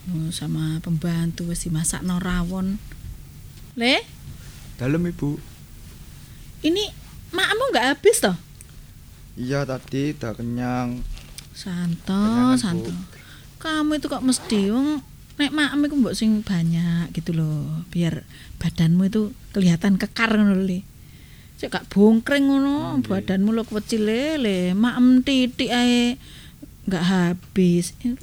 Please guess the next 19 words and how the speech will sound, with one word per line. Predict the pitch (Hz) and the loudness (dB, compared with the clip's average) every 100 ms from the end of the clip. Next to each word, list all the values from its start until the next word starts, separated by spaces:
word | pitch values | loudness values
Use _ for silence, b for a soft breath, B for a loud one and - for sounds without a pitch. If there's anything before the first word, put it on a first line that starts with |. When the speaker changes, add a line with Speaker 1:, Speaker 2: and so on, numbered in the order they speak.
| 302 | -8
Speaker 1:
rawon | 226 208 208 214 214 | -4 0 0 0 0
kan | 226 | 0
kesukaanmu. | 220 208 196 180 - 180 175 175 180 180 180 170 160 160 - - | -2 -4 -6 -6 -2 0 0 0 0 0 0 -2 -4 -6 -12 -14
Speaker 2:
Iya, | 101 101 | -12 -4
Bu, | |
Speaker 1:
Masa | 247 247 | -2 -2
kurang | 277 262 247 | 0 2 4
Speaker 2:
tapi | 226 | 4
Speaker 1:
enak? | 196 180 - - - - | 2 0 -6 -16 -20 -14
Speaker 2:
nggak | - - | -10 -6
nafsu | 113 - 120 | -6 -6 -6
makan | 120 120 117 | -6 -6 -6
hari | 98 92 87 | -6 -8 -8
ini. | 101 101 98 | -8 -8 -4
Speaker 1:
Waduh, | 302 294 - 359 - - - - | -4 2 4 4 2 -4 -10 -4
Speaker 2:
Iya. | - | 0
Speaker 1:
nggak | 262 311 | 2 0
nafsu | 339 339 | -4 -6
makan? | 349 359 - 311 | -8 -8 -6 -6